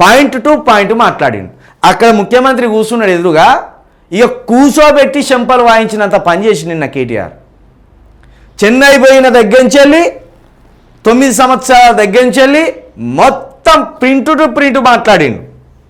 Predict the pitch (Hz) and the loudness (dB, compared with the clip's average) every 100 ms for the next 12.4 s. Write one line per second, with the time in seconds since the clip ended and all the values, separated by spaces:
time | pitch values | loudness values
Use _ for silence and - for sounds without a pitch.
0 | - 208 277 302 277 262 254 302 294 285 | -2 0 2 0 0 0 0 2 2 4
1 | 285 262 269 285 294 285 254 285 277 277 | 2 2 0 2 4 4 4 4 2 2
2 | 277 262 247 254 247 - 240 240 175 123 | 2 4 4 2 0 0 0 2 -2 -4
3 | - - - 247 254 294 285 277 262 269 | -14 -12 0 2 2 2 2 2 2 2
4 | 269 262 247 233 226 151 107 - - 160 | 2 2 2 0 0 -6 -8 -16 -4 0
5 | 226 285 285 294 254 233 285 269 262 - | 2 0 2 0 2 0 2 2 2 -2
6 | - - 165 262 262 277 269 196 240 240 | -16 -6 0 2 2 2 2 2 2 4
7 | 208 131 - - 156 254 294 294 285 277 | 4 2 -2 -8 0 2 2 2 0 -2
8 | - 254 269 208 269 269 277 247 240 202 | -4 -2 0 2 2 2 2 2 0 0
9 | 147 143 160 214 254 247 240 240 233 - | -2 -6 -4 -2 0 0 2 2 -2 -14
10 | - - 226 269 262 269 262 262 226 247 | -8 -2 0 0 2 2 4 2 0 -2
11 | 240 254 247 269 294 262 269 269 269 220 | 2 4 4 2 2 4 2 2 2 2
12 | - 202 123 | 0 0 0